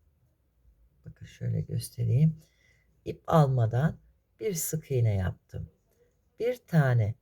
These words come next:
fıstığın içine sık iğne. Yine bir tane yandan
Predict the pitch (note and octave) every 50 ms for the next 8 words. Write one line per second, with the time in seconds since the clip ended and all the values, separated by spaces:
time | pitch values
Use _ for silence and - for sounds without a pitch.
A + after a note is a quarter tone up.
0 | _ _ _ _ _ _ _ _ _ _ - D3+ A#2+ - - - - B2 B2 B2+
1 | C#3+ D3+ D#3 D#3 - - - E3 E3 E3+ F3 F3 E3+ D#3+ - - - - - D#3+
2 | D#3+ - - F3 F3 F3 E3+ F3 F3+ F3+ F3+ - _ _ _ _ _ - _ _
3 | _ _ _ _ _ _ _ _ _ _ _ _ _ _ _ _ _ _ _ _
4 | _ _ _ _ _ _ _ _ _ _ _ _ _ _ _ _ _ _ _ _
5 | _ _ _ _ _ _ _ _ _ _ _ _ _ - B3 C4 A3+ F#3 E3 D#3
6 | E3 E3 D#3+ - - D3 C3+ B2+ A#2+ A2+ B2+ D3+ F3 G3 - _ _ - C3+ C3+
7 | C3+ B2+ B2 B2 A#2 A2+ A2+ C3 D3+ E3 E3